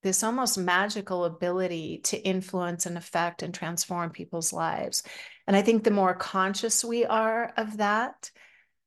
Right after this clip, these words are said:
just the more beautiful the day can become. So I'm wishing you all, um, a wonderful New Year's Eve as, as we bid twenty twenty-three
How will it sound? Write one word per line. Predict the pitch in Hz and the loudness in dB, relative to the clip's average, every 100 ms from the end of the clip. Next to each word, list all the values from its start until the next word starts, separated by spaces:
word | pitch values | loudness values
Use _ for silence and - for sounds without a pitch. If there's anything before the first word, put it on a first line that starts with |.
| _ _ - | _ _ -8
just | 196 214 196 - | 0 2 4 2
the | |
more | 208 202 | 4 4
beautiful | 185 190 214 220 196 185 180 175 - _ _ | 4 4 4 2 2 4 4 0 -6 _ _
the | 190 | -2
day | 185 190 196 185 | 2 4 4 2
can | 190 190 | -2 -2
become. | 196 220 285 208 202 | -2 -2 -2 -4 -4
So | 190 - 190 185 190 - _ - - - - | 2 6 8 8 4 -8 _ -20 -20 -20 -2
I'm | 214 208 | 2 4
wishing | 202 214 240 220 | 6 4 4 4
you | 202 196 | 6 4
all, | 185 185 190 196 196 - - | 4 6 6 8 8 6 0
um, | 196 185 180 175 175 185 196 _ - | -4 -2 -4 -6 -8 -10 -12 _ -16
a | 180 - | -8 0
wonderful | 240 262 247 196 - 170 139 - - | 4 4 4 2 2 4 4 2 2
New | 208 | 2
Year's | 220 214 196 196 - | 4 4 2 2 -2
Eve | - 175 185 202 285 277 | -4 -2 0 0 0 -2
as, | - 190 185 190 - | 0 0 0 -2 -2
as | 190 196 | 0 2
we | 190 185 | 0 0
bid | 185 214 220 208 - 190 | 4 6 8 6 2 0
twenty | - 214 208 202 | 0 2 2 0
twenty-three | 214 196 196 196 190 185 180 180 180 | -2 0 0 -2 -2 0 0 -2 -4